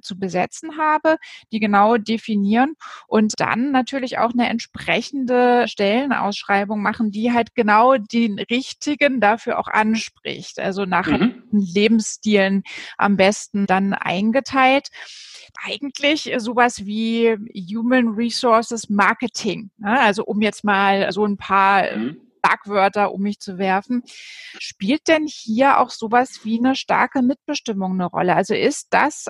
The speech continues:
Speaker 1: ein Faktor, der einem Unternehmen eine gewisse Attraktivität gibt, gerade auch in diesen Zeiten, in denen wir uns befinden? Wie siehst du das?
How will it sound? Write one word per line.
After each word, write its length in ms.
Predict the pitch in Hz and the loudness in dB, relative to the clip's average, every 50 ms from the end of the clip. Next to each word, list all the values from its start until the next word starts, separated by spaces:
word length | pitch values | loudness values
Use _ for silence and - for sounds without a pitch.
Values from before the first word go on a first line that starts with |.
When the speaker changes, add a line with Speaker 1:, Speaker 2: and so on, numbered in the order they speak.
| - | -8
Speaker 1:
ein 220 | - - 202 202 208 | -4 -4 -4 -4 -4
Faktor, 880 | - - - - 294 - - - - - 302 294 294 294 294 294 294 277 | -8 -12 -14 -12 -12 -14 -16 -12 -6 -2 2 2 4 4 4 4 4 2
der 600 | 220 - 220 220 226 233 240 247 254 247 - - | 0 -2 -2 0 2 4 4 4 4 2 2 2
einem 340 | - 196 214 220 233 220 208 | 0 0 2 2 0 0 -2
Unternehmen 720 | - 202 202 208 - 214 196 190 190 190 214 269 330 294 | -4 -4 -6 -4 -4 -4 -4 -4 -4 -4 -4 -4 -2 -2
eine 160 | 254 240 220 | 0 -2 0
gewisse 500 | 208 226 208 220 233 233 - 254 220 - | -2 -4 -4 -4 -4 -4 -4 -4 -2 -2
Attraktivität 1160 | 220 - - - 202 - _ - - 202 190 202 196 185 - - - 175 180 214 233 - - - | -2 -2 -2 -4 -6 -6 _ -12 -12 -12 -10 -10 -10 -12 -12 -10 -6 -4 -2 -2 -4 -6 -6 -4
gibt, 380 | 302 320 339 _ _ - - - - - - - - | -2 -2 -2 _ _ -18 -18 -16 -18 -20 -20 -20 -6
gerade 520 | - - 175 185 214 226 247 233 - - - | 0 2 4 4 4 4 4 2 2 2 2
auch 340 | 196 208 226 240 233 - - | 4 4 2 2 -2 -4 -6
in 300 | - 247 226 226 208 202 | -2 -2 0 0 -2 -2
diesen 380 | 196 214 233 226 - 233 226 | -4 -4 -4 -4 -4 -6 -6
Zeiten, 480 | - - - 202 202 202 214 - 240 220 | -6 -4 -2 0 0 0 0 -2 -4 -4
in 200 | 220 214 214 208 | -2 -2 -4 -4
denen 280 | 196 202 208 214 208 208 | -4 -4 -4 -4 -4 -4
wir 100 | 220 208 | -4 -6
uns 160 | 208 214 - | -6 -8 -8
befinden? 680 | _ - 220 - _ - 254 247 - - 196 190 180 | _ -14 -14 -8 _ -2 -2 -2 -2 -4 -6 -6 -4
Wie 220 | 226 247 254 247 | -2 -2 -2 -2
siehst 420 | 240 240 - 294 320 339 - - _ - | -4 -4 0 2 2 2 0 -2 _ -12
du 140 | 269 269 240 | -10 -8 -6
das? 480 | - - - - - - - - - | -6 -6 -8 -10 -14 -18 -20 -20 -20